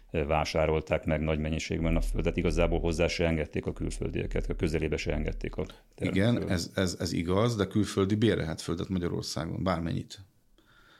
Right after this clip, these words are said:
Speaker 2: Tehát, hogy, ö, nyilván protekcionális eszközökkel védtük ezt a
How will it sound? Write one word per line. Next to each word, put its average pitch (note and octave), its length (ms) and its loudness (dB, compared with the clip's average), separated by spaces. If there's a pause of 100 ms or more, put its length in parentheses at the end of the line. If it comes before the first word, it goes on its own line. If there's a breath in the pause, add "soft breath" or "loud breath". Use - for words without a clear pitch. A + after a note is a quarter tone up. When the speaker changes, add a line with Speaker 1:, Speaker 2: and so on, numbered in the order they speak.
(180 soft breath)
Speaker 2:
Tehát, E2 240 -4
hogy, E2+ 180 -4
ö, F2 260 0 (440)
nyilván A#2 260 6
protekcionális F#2+ 680 2
eszközökkel E2+ 580 -2
védtük - 440 -4
ezt - 260 -4
a E2+ 160 -2